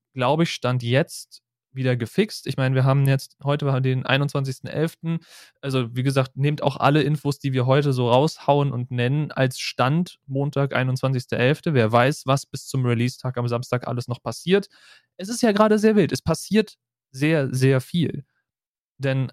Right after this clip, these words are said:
auch jetzt am Freitag, ne, vor dem Wochenende, hatten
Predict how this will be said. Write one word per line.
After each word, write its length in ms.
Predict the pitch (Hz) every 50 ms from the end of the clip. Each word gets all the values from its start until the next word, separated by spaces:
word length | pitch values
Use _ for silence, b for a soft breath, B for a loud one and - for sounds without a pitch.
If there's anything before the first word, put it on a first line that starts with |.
| - _ _
auch 440 | - 143 151 165 220 240 233 - - -
jetzt 340 | 160 160 165 160 - - _ -
am 180 | 143 139 135
Freitag, 840 | 127 - - - 147 151 143 151 180 - - 143 135 160 - - - _ _ _ _ _ _ _
ne, 160 | - 139 151 165
vor 280 | - - - 117 120
dem 160 | 131 139 135
Wochenende, 580 | 127 131 - - 147 151 156 160 165 180 196 196 B B B B B B B B _
hatten 360 | - 156 151 - 175 165